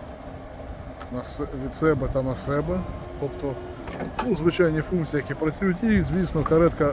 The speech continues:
бокового зміщення вил. Ось вона. Так, все, я тоді зараз поїду на рампу, буду заїжджати, щоб вантажити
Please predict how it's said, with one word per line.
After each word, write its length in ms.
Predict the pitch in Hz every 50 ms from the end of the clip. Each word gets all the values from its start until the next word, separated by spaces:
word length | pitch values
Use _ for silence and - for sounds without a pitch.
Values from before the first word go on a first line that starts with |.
| - 143
бокового 440 | 147 156 139 - 160 160 165 147 143
зміщення 520 | 139 123 151 156 143 - - 147 143 143 143
вил. 220 | 135 131 123 117 104 - - - - - - - - - - - - - - - - - - - - - - - - - - - 131
Ось 180 | 139 135 123 -
вона. 240 | 127 120 117 113 107 98 - - - - - - - - - - - - - - - - - - 165 156 - - - - - - - - - - - - - - - - - - - - - - - - - - - - - - - - - - - - - - - - - - - -
Так, 160 | - 139 123 - -
все, 180 | - 165 156 143
я 120 | 165 185
тоді 380 | 175 180 170 160 180 170 156 151 -
зараз 360 | 147 139 170 175 170 170 156
поїду 500 | - - 180 185 180 175 165 147 151 135 - - - - - - - - - - - -
на 100 | - 165
рампу, 340 | 170 196 214 202 180 151 143 139
буду 180 | 147 143 147 143
заїжджати, 640 | 139 151 151 147 131 135 151 139 113 - 117 107 90 - - - - - - - - - - - - - - - - - - - - -
щоб 180 | - 143 127
вантажити 600 | 127 143 143 135 143 156 139 117 120 117 - 123